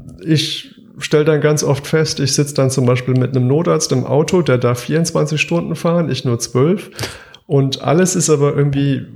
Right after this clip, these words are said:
angeblich, äh, legal. Und, ähm, dann hat man Kollegen, die einem dann erzählen, ja, nein, es geht nicht und hier und da wird, äh, und,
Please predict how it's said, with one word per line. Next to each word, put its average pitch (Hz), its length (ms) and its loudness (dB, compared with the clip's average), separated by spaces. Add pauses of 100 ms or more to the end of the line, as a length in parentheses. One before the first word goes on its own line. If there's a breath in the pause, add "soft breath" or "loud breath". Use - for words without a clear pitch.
(120)
angeblich, 135 920 -4
äh, 135 40 -6
legal. 131 760 2 (720 loud breath)
Und, 135 540 0
ähm, 120 200 0
dann 135 200 2
hat 147 160 2
man 131 160 2
Kollegen, 139 560 2
die 131 160 0
einem 123 280 2
dann 120 160 0
erzählen, 123 460 0
ja, 160 400 -2
nein, 170 380 -4
es 139 120 -2
geht 160 220 -2
nicht 143 240 0
und 135 160 -2
hier 156 320 0
und 127 220 -2
da 147 180 -2
wird, 139 240 -4
äh, - 580 -8
und, 127 380 -2